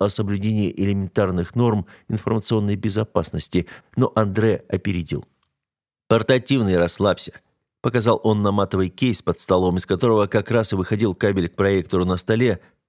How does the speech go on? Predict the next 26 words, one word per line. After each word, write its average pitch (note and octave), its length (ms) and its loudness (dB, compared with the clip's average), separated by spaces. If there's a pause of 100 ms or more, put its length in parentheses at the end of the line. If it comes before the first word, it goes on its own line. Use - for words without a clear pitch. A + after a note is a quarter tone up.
над A#2+ 160 -2
которым B2 460 0
и G#2 180 -2
светился F2+ 720 -2 (100)
план E2+ 220 -2
ямы. D2 320 -8 (1040)
«Процедурный D3 600 2
генератор C3 520 2
портативный, A#2 720 0
поэтому F#2 540 0
вычислительные G2 800 -2
мощности G2+ 560 -2
не F#2+ 200 0
поражают, G2 760 0 (260)
но C3 120 2
других B2 440 -2
нет», - 300 -6 (400)
пожал E2 260 -2
плечами D#2 400 -8
Андре. D2 280 -12 (600)
«Итак, B2+ 360 2
вводные A2+ 520 0
по A2 140 0
задаче. F#2 460 -2 (340)
Устранение C3+ 680 2
Мюллера, G2 520 2